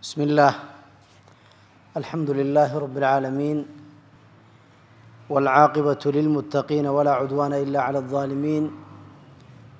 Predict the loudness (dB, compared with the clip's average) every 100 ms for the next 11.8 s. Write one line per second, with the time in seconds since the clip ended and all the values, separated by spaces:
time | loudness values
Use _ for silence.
0 | -20 -20 -8 -4 0 0 4 4 4 2
1 | 2 2 4 4 4 0 0 0 0 -2
2 | -4 -4 -2 -2 -2 -2 0 0 0 -2
3 | -4 -6 -6 -6 -6 -6 -4 -4 -4 -6
4 | -4 -4 -6 -10 -20 -20 -20 -20 -20 _
5 | _ -6 -2 0 4 4 4 -4 -16 -20
6 | -20 -20 -20 _ -20 -20 -20 -16 -10 -2
7 | 2 2 2 2 0 -2 -4 -4 -6 -8
8 | -4 -2 -2 -4 -6 -4 -4 -4 -10 -20
9 | -20 -20 -20 -20 -20 -20 -20 -20 -20 -20
10 | -20 -20 -20 -20 -20 -20 -20 -16 -4 0
11 | 0 0 0 2 2 2 0 -6